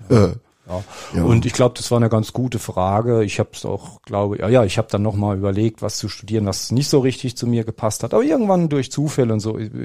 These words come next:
Speaker 2: aufs Richtige gestoßen. Was mir aber mehr aufgefallen ist später, als ich dann im Beruf stand,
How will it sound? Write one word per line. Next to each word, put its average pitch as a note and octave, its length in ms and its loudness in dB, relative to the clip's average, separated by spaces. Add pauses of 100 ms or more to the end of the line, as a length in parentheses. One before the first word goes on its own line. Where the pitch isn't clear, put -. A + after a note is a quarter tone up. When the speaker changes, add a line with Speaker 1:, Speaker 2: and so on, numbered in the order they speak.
Speaker 2:
aufs - 220 -6
Richtige - 380 -8
gestoßen. - 520 -10 (340)
Was B2+ 180 2
mir C3 140 6
aber A#2 160 6
mehr A#2+ 540 4
aufgefallen B2+ 500 -2
ist A2+ 100 -2
später, B2 400 -2
als G#2 200 -2
ich A2 120 -12
dann G#2 160 -6
im G#2 120 -4
Beruf G#2+ 360 -4
stand, G#2+ 400 -8